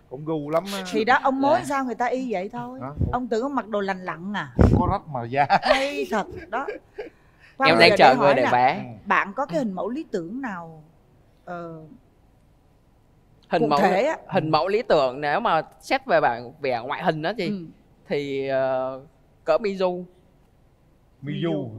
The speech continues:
Speaker 3: Dạ.
Speaker 2: Rồi có cần
Speaker 3: Mizu.
Speaker 2: giỏi giống như Mizu không?
Speaker 3: Không, không cần, không cần đâu, bình thường là được chị. Chỉ cần ngoan hiền, giao diện dễ thương, đừng có chỉnh sửa Photoshop nhiều quá.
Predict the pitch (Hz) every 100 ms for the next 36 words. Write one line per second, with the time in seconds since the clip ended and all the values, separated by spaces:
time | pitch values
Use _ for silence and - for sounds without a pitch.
0 | 113 127 117 123 _ _ _ 185 190 254
1 | 247 185 180 185 160 170 233 277 311 247
2 | 233 208 226 226 226 220 190 220 202 202
3 | 156 165 175 160 180 165 147 151 170 165
4 | 151 151 135 135 135 131 135 143 95 147
5 | 131 131 147 156 165 175 147 123 113 -
6 | _ - 165 170 165 147 156 214 165 160
7 | 156 139 151 190 202 156 123 147 110 156
8 | 165 160 277 330 247 139 120 156